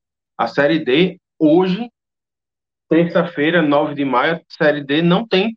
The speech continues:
transmissão definida. Então, assim, é um campeonato que atualmente está restrito aos profissionais de rádio que estão no estádio, porque os clubes não podem fazer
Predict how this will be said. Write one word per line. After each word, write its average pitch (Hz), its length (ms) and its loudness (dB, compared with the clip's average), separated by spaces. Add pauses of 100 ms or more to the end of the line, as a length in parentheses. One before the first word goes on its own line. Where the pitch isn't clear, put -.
transmissão 226 720 0 (600)
definida. 208 580 0 (720)
Então, 127 240 0
assim, 165 420 -2 (260)
é 135 140 -2
um 175 140 4
campeonato 175 720 0
que 170 120 0
atualmente 175 800 0
está 196 260 -2
restrito 180 680 -2
aos 120 460 -2 (420)
profissionais 151 680 0
de 175 100 0
rádio 127 400 -2
que 139 100 -8
estão 147 420 -2
no 214 100 -2
estádio, 143 500 -4 (460)
porque 131 200 -2
os 143 140 -2
clubes 135 300 -4
não 160 240 0
podem 180 360 0
fazer 123 680 -4